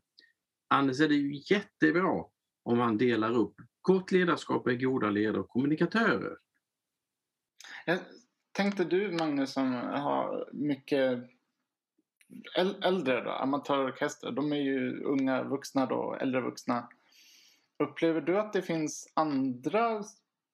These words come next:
Speaker 2: behov kanske som äldre musiker kanske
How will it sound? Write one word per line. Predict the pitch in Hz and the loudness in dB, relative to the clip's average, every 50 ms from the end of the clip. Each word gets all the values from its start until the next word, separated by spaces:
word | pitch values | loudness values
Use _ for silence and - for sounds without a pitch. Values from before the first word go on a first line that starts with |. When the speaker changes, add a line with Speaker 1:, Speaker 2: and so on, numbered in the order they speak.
| _ _ _ - - - - _ _ _ _ - | _ _ _ -20 -20 -20 -20 _ _ _ _ -2
Speaker 2:
behov | - 143 139 139 135 127 127 117 107 - - | -2 0 0 2 0 0 0 -2 -4 -8 -6
kanske | - 139 127 120 - 127 127 | -2 -2 -2 -2 -2 -4 -6
som | 123 - 127 123 123 - - - _ _ _ _ _ _ _ _ _ _ _ - | -4 -4 -4 -4 -4 -4 -6 -10 _ _ _ _ _ _ _ _ _ _ _ -2
äldre | 156 170 175 180 180 165 151 | -2 0 0 2 2 2 2
musiker | 143 139 135 131 127 - - 131 131 - 127 120 113 113 117 117 123 127 _ _ _ _ _ _ _ _ | 2 0 0 0 0 -2 -6 -8 -4 0 0 0 0 0 -4 -6 -8 -10 _ _ _ _ _ _ _ _
kanske | - - 127 123 123 - - 123 120 117 127 | -4 -2 -2 -2 -2 -2 -2 -2 -2 -2 -6